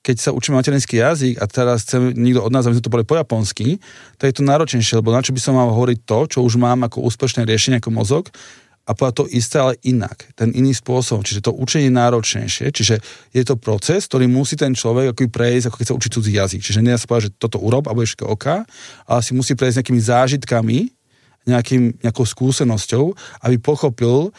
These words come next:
to je presne, keď sme boli tie deti na tých húpačkách, tak my sme to nevedeli, ako to robiť. My sme museli testovať, skúšať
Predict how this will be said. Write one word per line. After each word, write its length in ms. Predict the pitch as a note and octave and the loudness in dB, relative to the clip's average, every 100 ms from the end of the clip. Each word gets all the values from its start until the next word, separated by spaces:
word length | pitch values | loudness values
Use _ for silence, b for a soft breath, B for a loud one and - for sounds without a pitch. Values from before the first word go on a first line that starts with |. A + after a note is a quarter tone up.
| B B | B B
to 80 | D3 | -2
je 80 | C#3+ | 0
presne, 320 | D3+ D3 D#3 | 0 -2 -2
keď 80 | C#3 | 0
sme 140 | C#3 C3 | 2 2
boli 320 | C3 C3 A#2+ | 2 2 0
tie 160 | C3 | 0
deti 240 | A#2 A2+ C3 | 0 0 0
na 80 | A#2+ | 0
tých 160 | B2+ | 0
húpačkách, 800 | A2 G#2 G#2+ - A#2 D3 - _ | 0 0 -2 0 0 0 -4 _
tak 80 | B2 | -2
my 80 | C3 | 0
sme 80 | B2+ | 0
to 80 | |
nevedeli, 240 | D#3+ D#3 B2+ | 2 2 0
ako 140 | A#2 | -2
to 80 | - | -2
robiť. 160 | G#2+ A2 | -2 2
My 60 | B2+ | 2
sme 80 | |
museli 160 | B2+ B2+ | 2 0
testovať, 440 | A#2 D3 - C3+ A2+ | 0 -2 0 0 0
skúšať 440 | - A#2 - C#3 | -2 0 2 0